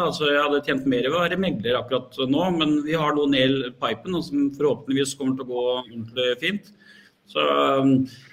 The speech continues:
jeg, for alle de som tror at det er lett å være utvikler i dag, det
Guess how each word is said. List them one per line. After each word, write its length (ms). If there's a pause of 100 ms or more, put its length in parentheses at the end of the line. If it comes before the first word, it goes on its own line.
(160)
jeg, 720
for 100
alle 240
de 80
som 160
tror 160
at 80
det 60
er 100
lett 240
å 80
være 160
utvikler 480
i 160
dag, 240
det 80